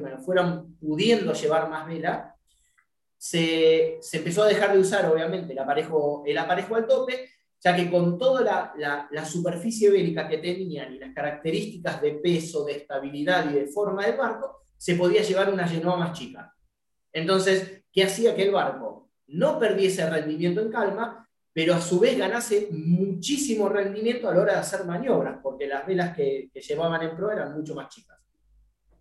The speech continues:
Entonces, se probó con diferentes proporciones de la mayor y hoy día generalmente los, los aparejos se están manteniendo,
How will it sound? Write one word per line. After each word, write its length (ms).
Entonces, 400
se 160
probó 300
con 120
diferentes 440
proporciones 560
de 80
la 80
mayor 440
y 100
hoy 200
día 480
generalmente 720
los, 500
los 240
aparejos 640
se 140
están 240
manteniendo, 840